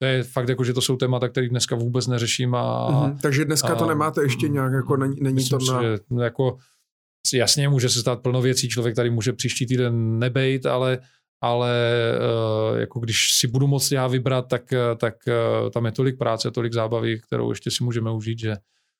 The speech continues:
Speaker 1: že tohle vůbec ještě neřeším.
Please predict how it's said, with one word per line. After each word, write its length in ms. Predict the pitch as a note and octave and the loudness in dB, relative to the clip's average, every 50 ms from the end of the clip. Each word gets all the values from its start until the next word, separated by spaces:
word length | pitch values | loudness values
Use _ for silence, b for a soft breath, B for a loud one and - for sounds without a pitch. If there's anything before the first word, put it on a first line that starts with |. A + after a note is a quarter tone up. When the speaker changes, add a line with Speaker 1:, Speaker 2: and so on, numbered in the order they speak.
| _ _ _ _ _ - A2 | _ _ _ _ _ -4 -2
Speaker 1:
že 240 | A2 G#2+ G#2+ G#2+ G#2+ G#2 G#2+ G#2 G#2+ - _ _ _ _ _ _ _ _ _ _ _ _ _ _ _ - - _ | -2 0 0 -2 -2 -4 -4 -6 -8 -12 _ _ _ _ _ _ _ _ _ _ _ _ _ _ _ -20 -8 _
tohle 180 | - B2 A2+ G#2+ | -2 0 0 0
vůbec 220 | G#2+ G#2 A2 G#2 | 0 0 -2 -2
ještě 220 | G#2+ G2+ - - A2+ | -2 -2 -2 -2 -2
neřeším. 400 | G#2+ G#2 G#2+ - - - A2+ | -2 -2 -4 -4 -6 -6 -8